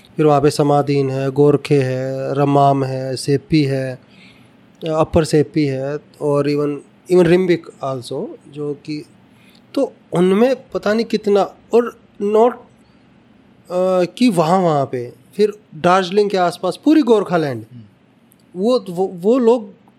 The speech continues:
Speaker 1: पहाड़ भागने के लिए ही बने। तो अभी हम सोच रहे हैं कि इन दो से काम नहीं चलेगा, क्योंकि आपको एक बड़ा टैलेंट पूल चाहिए जहाँ पे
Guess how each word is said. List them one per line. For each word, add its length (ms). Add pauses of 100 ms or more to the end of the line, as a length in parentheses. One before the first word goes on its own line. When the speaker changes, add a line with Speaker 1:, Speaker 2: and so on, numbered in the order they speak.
(120)
Speaker 1:
पहाड़ 360
भागने 420
के 120
लिए 120
ही 60
बने। 260 (1040)
तो 380 (340)
अभी 200
हम 120
सोच 300
रहे 80
हैं 60
कि 340
इन 160
दो 220
से 100
काम 280
नहीं 180
चलेगा, 480 (520)
क्योंकि 200
आपको 300
एक 180
बड़ा 220
टैलेंट 440 (100)
पूल 220
चाहिए 320
जहाँ 300
पे 200